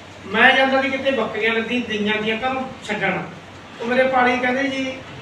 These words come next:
<clears throat> ਪਾਲੀਆਂ ਨੂੰ ਵੀ ਜਦ ਮੈਂ ਗਿਆ ਲੱਦ ਕੇ ਦਸ ਮਿੰਟਾਂ ਬਾਅਦ ਫੋਨ ਕਰਤਾ, ਕਹਿੰਦੇ, "ਬਾਬੇ, ਪੁੱਠਾ ਮੁੜਿਆ, ਕਿੱਥੇ ਆ ਤੂੰ?" ਮੈਂ ਕਿਹਾ, "ਵੀ ਮਹਿਲਾ ਚੌਕ ਟੱਪਿਆ।" <clears throat> ਕਹਿੰਦੇ, "ਭੇਡਾਂ ਕੰਮਣੀ ਜੀ ਆ ਕੇ ਡੇਗਣ ਲੱਗ ਗਈ।"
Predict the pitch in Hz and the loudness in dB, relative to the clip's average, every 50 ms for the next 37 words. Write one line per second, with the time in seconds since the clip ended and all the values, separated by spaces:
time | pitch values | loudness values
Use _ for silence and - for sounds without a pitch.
0 | - - - - - - 302 294 302 262 - 254 240 233 233 233 254 247 247 247 | -16 -16 -16 -16 -2 2 6 6 6 6 6 4 6 6 6 6 6 6 4 4
1 | 247 233 247 240 240 240 247 233 226 226 226 226 220 214 - 208 214 226 226 226 | 4 4 4 4 4 2 2 4 4 4 4 4 2 2 0 -2 -2 0 2 2
2 | 220 214 - 208 214 214 240 233 220 220 214 214 208 208 - - - - - - | 2 2 0 -2 -4 -2 -2 0 0 2 0 0 0 -4 -6 -10 -14 -16 -12 -12
3 | - - - 214 233 233 233 226 208 - - 214 233 233 240 247 - - - - | -10 -6 -2 0 0 0 2 0 0 0 0 0 0 0 0 -2 -6 -10 -14 -16
4 | - - - - 220 226 262 262 262 254 254 262 262 262 247 214 - 233 233 233 | -16 -14 -6 -2 0 2 4 6 6 4 4 4 2 0 -2 -2 0 2 2 2
5 | 220 220 226 233 233 226 - - 226 220 220 220 220 220 214 - - - - - | 2 2 2 2 0 -2 -2 0 0 0 0 0 -2 -6 -8 -10 -14 -16 -16 -16
6 | - - - 220 220 233 233 233 254 254 254 247 254 254 254 240 - - 240 214 | -16 -14 -8 -4 -2 -2 0 2 4 4 4 4 2 0 -2 -4 -6 -6 -2 0
7 | 208 208 240 247 247 254 233 208 220 226 208 - 196 - 170 - - - - - | 2 2 2 0 0 -2 -2 -4 -4 -6 -4 -4 -6 -6 -6 -8 -12 -14 -16 -16
8 | - - - - - - - - - - - - 302 302 285 269 240 240 233 233 | -16 -16 -16 -16 -18 -18 -18 -18 -18 -14 -2 4 6 8 8 8 6 6 4 6
9 | 269 294 302 302 320 311 311 285 269 269 269 269 254 240 240 247 254 254 247 247 | 6 4 4 4 4 4 6 6 6 6 4 2 2 2 2 2 2 2 2 2
10 | 254 262 254 254 247 247 247 240 262 240 220 220 220 247 269 269 254 220 - - | 6 8 8 10 10 8 8 6 6 6 6 8 8 8 8 8 6 6 4 2
11 | 170 | -2